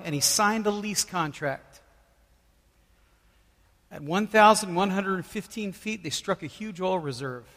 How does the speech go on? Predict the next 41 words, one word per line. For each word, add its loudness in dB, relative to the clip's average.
The -14
first 2
well 6
came -8
in -4
at -8
eighty -6
thousand -4
barrels -2
a -10
day. -12
Many -2
subsequent -2
wells 6
were -6
more 2
than -2
twice 0
as -12
large. 0
In -6
fact, 2
thirty 4
years 6
after -2
the -4
discovery, -4
a -4
test 4
of -6
one -2
of -2
the 4
wells 4
showed 2
it -4
still 4
had 6
a 2
potential -8
flow -4